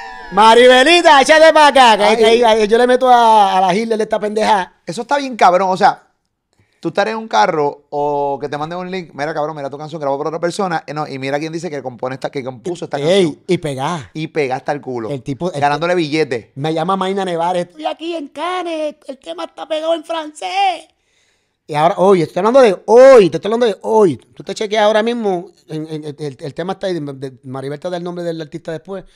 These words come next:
Speaker 2: Wow.
Speaker 1: Pegadísima. Este, y le dije, "Mari, vamos a hacerle los veinticinco años y vamos a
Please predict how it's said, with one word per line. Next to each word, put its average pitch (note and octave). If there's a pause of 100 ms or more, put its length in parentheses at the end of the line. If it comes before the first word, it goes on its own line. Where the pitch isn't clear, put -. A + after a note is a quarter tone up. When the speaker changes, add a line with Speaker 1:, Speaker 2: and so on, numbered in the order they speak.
Speaker 2:
Wow. G#2+ (140)
Speaker 1:
Pegadísima. C#3+ (460)
Este, F3
y F#3 (460)
le F#3+
dije, G3+
"Mari, G3
vamos F3+
a -
hacerle G3+
los G3+
veinticinco G3+
años F3+
y C#3
vamos C#3+
a D#3